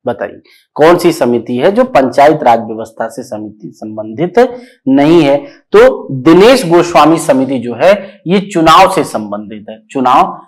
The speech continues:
सुधारों से संबंधित है, तो ये जो है क्या है, इससे नहीं है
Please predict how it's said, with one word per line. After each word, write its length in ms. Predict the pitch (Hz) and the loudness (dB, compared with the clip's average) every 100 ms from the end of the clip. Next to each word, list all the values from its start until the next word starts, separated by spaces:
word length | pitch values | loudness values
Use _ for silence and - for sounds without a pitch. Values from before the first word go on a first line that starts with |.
| _ | _
सुधारों 560 | - 165 143 143 165 196 | -4 -2 2 2 2 0
से 120 | 170 | -4
संबंधित 720 | 123 113 110 107 110 117 - | -6 -12 -12 -12 -12 -14 -2
है, 500 | 180 240 277 - - _ _ | 2 4 4 -2 -16 _ _
तो 140 | 185 170 | 0 0
ये 240 | 135 202 | 4 4
जो 180 | 185 127 | 4 2
है 260 | 110 165 240 - - _ - | 0 2 2 0 -14 _ 0
क्या 120 | 131 | 4
है, 200 | 151 247 285 - - _ _ _ _ | 4 4 2 -6 -20 _ _ _ _
इससे 260 | 170 - 139 | -12 -4 -4
नहीं 200 | 107 104 | -4 -10
है 140 | 101 | -18